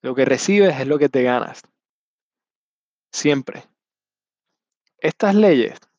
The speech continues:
a medida que las estudies y logres entender, definitivamente te van a dar resultados consistentes y con certeza. Estúdialas, internalízalas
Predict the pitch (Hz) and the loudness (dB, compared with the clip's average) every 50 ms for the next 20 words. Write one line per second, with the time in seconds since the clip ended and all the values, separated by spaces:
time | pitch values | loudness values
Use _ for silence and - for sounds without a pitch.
0 | _ _ _ _ _ _ _ _ _ _ _ _ 131 123 123 123 127 139 160 175 | _ _ _ _ _ _ _ _ _ _ _ _ -14 -12 -10 -6 -4 0 0 0
1 | 175 185 190 185 175 170 - - - 185 165 135 117 107 104 - _ _ - 120 | 0 0 0 -2 -2 -4 -6 -10 -10 -10 -8 -8 -8 -10 -12 -16 _ _ -16 -12
2 | 120 123 135 139 151 160 160 160 - 170 160 151 135 107 - - _ _ _ _ | -8 -6 -4 -2 -2 -2 -4 -6 -6 -6 -4 -4 -4 -4 -4 -8 _ _ _ _
3 | _ _ _ _ _ _ _ _ _ _ _ _ - 117 - 135 131 135 131 139 | _ _ _ _ _ _ _ _ _ _ _ _ -14 -10 -8 -6 -6 -4 0 2
4 | 147 170 185 185 185 165 143 135 123 127 123 127 135 147 156 156 151 143 - 143 | 2 2 2 2 0 0 -2 -2 -2 -4 -4 -4 -4 -4 -4 -4 -6 -8 -12 -16
5 | - - 151 151 143 131 - - 127 117 - - - - - 175 175 180 170 - | -10 -6 -4 -4 -4 -4 -8 -14 -16 -14 -14 -16 -16 -4 -2 -2 0 0 -2 -2
6 | 175 160 147 - _ _ _ _ _ _ _ _ _ _ _ _ _ 135 131 - | -2 -2 -2 -6 _ _ _ _ _ _ _ _ _ _ _ _ _ -10 -8 -8
7 | 135 120 - - 120 - - - 131 123 - - - - _ _ _ _ _ _ | -8 -10 -8 -10 -12 -8 -4 -2 -2 -2 -2 -6 -12 -20 _ _ _ _ _ _
8 | _ _ _ _ _ - - - - 208 240 240 208 170 147 143 151 185 - - | _ _ _ _ _ -20 -20 -12 -10 -6 0 2 2 4 4 2 0 -2 -6 -10
9 | _ _ _ _ _ _ _ _ - 147 139 - 143 131 123 135 131 131 135 156 | _ _ _ _ _ _ _ _ -12 -12 -8 -6 -6 -6 -6 -6 -4 -2 -2 0
10 | 214 220 - - 139 123 127 156 170 - | 0 0 0 0 0 0 0 -2 -4 -8